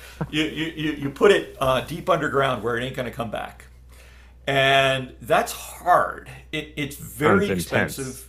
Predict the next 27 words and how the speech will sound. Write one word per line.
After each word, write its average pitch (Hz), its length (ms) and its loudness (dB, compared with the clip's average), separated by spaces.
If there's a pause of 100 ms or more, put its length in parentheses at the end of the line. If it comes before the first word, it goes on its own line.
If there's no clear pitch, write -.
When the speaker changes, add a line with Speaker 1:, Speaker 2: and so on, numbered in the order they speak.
Speaker 2:
Yeah. - 200 -4 (400)
Speaker 1:
It, 151 140 -4
it, 151 280 -6
it, 156 260 -4
it's 139 260 -2
hundreds 196 520 -2
of 156 100 -2
dollars 147 380 6
a 123 60 -8
ton. 113 420 -6 (580)
Um, 117 640 0 (380)
it's 131 180 -8
much, 131 560 2
much 147 480 2
more 123 220 -4
expensive 117 800 -8
than, 117 260 -4
say, 117 480 -4
solar 123 500 -2
and 113 160 -4
wind 117 300 -4
and 107 120 -8
transmission 113 540 -8
and 104 100 -10
batteries 117 380 -2
and 107 100 -8
Teslas. 104 600 -2